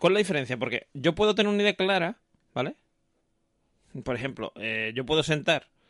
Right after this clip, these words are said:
eh, a un, a un cura católico, ¿vale? Y a un rabino, ¿vale? Un rabino, mm,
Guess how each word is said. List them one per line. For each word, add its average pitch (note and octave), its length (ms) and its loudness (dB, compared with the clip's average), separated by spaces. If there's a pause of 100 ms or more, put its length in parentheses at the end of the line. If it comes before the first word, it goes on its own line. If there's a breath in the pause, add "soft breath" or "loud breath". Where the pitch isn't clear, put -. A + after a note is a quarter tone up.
(520 soft breath)
eh, A#2 960 -2 (760)
a C3+ 140 -2
un, C#3+ 1500 -4
a A#2+ 100 -2
un C#3 540 -2
cura C#3+ 160 0
católico, C3+ 460 -2 (320)
¿vale? C#3+ 220 -6 (1080 soft breath)
Y B2+ 760 0
a B2+ 40 0
un D3 140 0
rabino, D#3+ 460 2 (1800)
¿vale? C3 220 -4
Un C3+ 120 -2
rabino, B2 580 -4
mm, A#2 360 -6